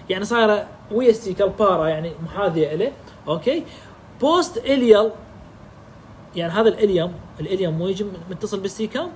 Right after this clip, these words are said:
اكو بوست يعني، يعني ورا ال-، ال-، ورا ال-، الاليوم، واكو بري اليال. شوفوا البري اليال يعني قبل الاليال، يعني قدامه صايره،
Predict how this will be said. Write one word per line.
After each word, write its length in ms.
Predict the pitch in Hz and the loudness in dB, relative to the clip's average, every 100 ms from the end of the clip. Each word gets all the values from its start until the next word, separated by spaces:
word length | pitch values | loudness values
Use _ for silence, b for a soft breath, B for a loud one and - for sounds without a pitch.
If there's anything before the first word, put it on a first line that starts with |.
| B B B - | B B B -4
اكو 200 | 226 208 | -2 0
بوست 500 | - 233 349 320 - | 2 4 6 2 0
يعني، 320 | 214 196 202 202 | 2 2 0 -2
يعني 240 | 185 175 175 | -4 -2 0
ورا 240 | 202 285 | 4 4
ال-، 240 | 254 214 | 4 0
ال-، 500 | 185 170 170 165 160 165 | -6 -6 -6 -8 -8 -2
ورا 180 | 226 | 0
ال-، 720 | 240 202 165 151 147 139 135 - - - - - - - - 156 | 2 0 0 -2 -6 -8 -12 -16 -16 -16 -18 -20 -20 -20 -14 -2
الاليوم، 360 | 202 196 175 226 - B - | 0 2 0 -2 -6 B 2
واكو 360 | 247 330 339 - - | 2 2 -4 -6 0
بري 320 | 254 349 214 | 2 2 2
اليال. 260 | 190 143 135 - | 0 0 -4 -4
شوفوا 280 | 208 202 | -4 -2
البري 340 | 220 175 214 202 | -2 0 0 0
اليال 220 | 214 277 | 0 0
يعني 200 | 196 170 | 0 -2
قبل 260 | 196 254 254 | -2 -2 -2
الاليال، 360 | 190 165 151 | -2 0 0
يعني 160 | 151 160 | -2 -4
قدامه 400 | 190 180 156 147 | -2 -2 -2 -2
صايره، 360 | 151 139 185 | -4 -4 -4